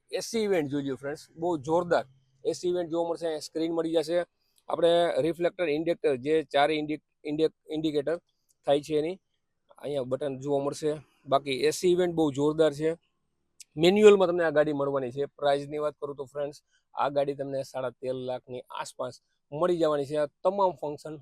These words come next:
સાથે. વાત કરીએ સ્ટિયરિંગની તો તમે આટલા બધા આપને કંટ્રોલ જોવા મળશે ગ્રાન્ડ વિટારામાં. તમે જોઈ શકો છો આ મોડ આપી દીધા છે, વોલ્યુમના છે, અહીંયા સાયલેન્ટ કરી શકો છો.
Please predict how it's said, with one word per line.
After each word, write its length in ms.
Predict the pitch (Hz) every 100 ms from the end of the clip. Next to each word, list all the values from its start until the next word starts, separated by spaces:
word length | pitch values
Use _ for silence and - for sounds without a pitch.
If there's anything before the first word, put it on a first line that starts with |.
| _
સાથે. 420 | - 135 123 - -
વાત 380 | - 143 175 190 185
કરીએ 340 | 190 190 190
સ્ટિયરિંગની 680 | 165 - - 156 156 165 156
તો 140 | 151
તમે 220 | 147 151 151
આટલા 340 | 117 - 143
બધા 260 | 139 147 143
આપને 220 | 143 143 147 143 143 -
કંટ્રોલ 420 | 127 127 165 165
જોવા 220 | 151 151
મળશે 260 | 147 135 147
ગ્રાન્ડ 320 | 123 131 131
વિટારામાં. 500 | 120 123 135 139 143 - _ _ _
તમે 160 | 127 127
જોઈ 220 | 120 143
શકો 320 | 139 143 143
છો 220 | 135 143 151 _ _ _ _ - -
આ 40 |
મોડ 280 | 131 135 147
આપી 180 | 143 147
દીધા 320 | 143 139 139
છે, 120 | 135
વોલ્યુમના 720 | 139 117 127 139 143 147 143 139
છે, 340 | - 135 139
અહીંયા 560 | 127 _ _ _ 113 107
સાયલેન્ટ 420 | 120 123 135 131
કરી 160 | 135
શકો 260 | 127 127 135
છો. 160 | 135